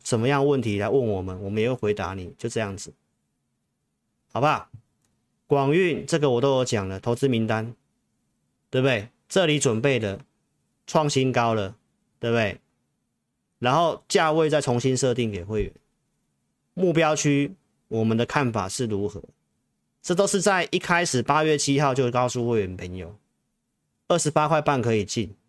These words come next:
这里最低二八点三五，对不对？啊，上来，胡联刚刚跟你讲的啊，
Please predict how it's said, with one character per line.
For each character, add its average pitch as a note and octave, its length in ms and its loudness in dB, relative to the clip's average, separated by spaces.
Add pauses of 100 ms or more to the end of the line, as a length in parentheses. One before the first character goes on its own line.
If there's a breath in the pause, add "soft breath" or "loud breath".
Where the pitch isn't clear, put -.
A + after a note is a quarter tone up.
(160)
这 F#3 200 2
里 B2+ 120 0
最 D3 200 2
低 C#3 220 2
二 D3 140 2
八 B2+ 220 0
点 G#2 160 -2
三 G#2+ 240 -2
五， E2+ 160 -6 (2000)
对 B2 120 -2
不 C3 60 4
对？ A#2+ 80 2
啊， B2 160 -2
上 B2+ 240 0
来， F2+ 220 -6 (2250)
胡 E3+ 300 2
联 D3 400 2
刚 D#3 160 2
刚 D#3+ 120 0
跟 D3+ 120 2
你 D3+ 80 2
讲 G2+ 220 -2
的 F#2+ 100 -6
啊， F#2 220 -8